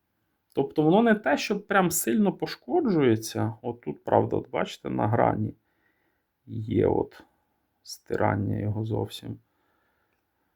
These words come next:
Трішки от де замок працює. Тобто воно і пошкоджується з часом, але не скажу, що критично. Знову ж таки, м,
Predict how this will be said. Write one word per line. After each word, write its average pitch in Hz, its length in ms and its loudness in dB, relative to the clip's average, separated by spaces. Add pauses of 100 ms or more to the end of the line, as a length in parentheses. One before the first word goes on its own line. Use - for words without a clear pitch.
(640)
Трішки - 420 -8
от 120 300 -6
де 117 280 0 (300)
замок 113 760 0 (960)
працює. - 680 -14 (1120)
Тобто 208 300 2
воно 262 260 4
і 247 60 4
пошкоджується 254 920 2
з 208 60 -2
часом, 165 800 2 (220)
але 160 340 4
не 175 120 6
скажу, 147 340 -6
що 123 240 -6
критично. 104 640 -8
Знову 190 340 4
ж - 140 -8
таки, 156 440 -2 (260)
м, 113 460 -2